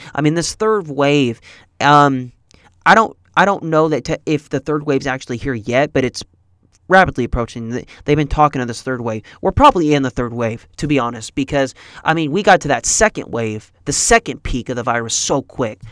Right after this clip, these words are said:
So we gotta be close to the third wave, if not already in it. Um, and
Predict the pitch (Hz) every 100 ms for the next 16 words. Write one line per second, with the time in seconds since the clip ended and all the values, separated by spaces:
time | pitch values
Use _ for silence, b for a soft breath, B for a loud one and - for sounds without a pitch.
0 | B - 262 185 156 170 - 135 - 147
1 | 139 - 123 135 135 120 127 123 143 170
2 | 143 131 131 127 117 117 120 113 b b
3 | b b 147 151 147 143 - B B B
4 | 156 185 180 175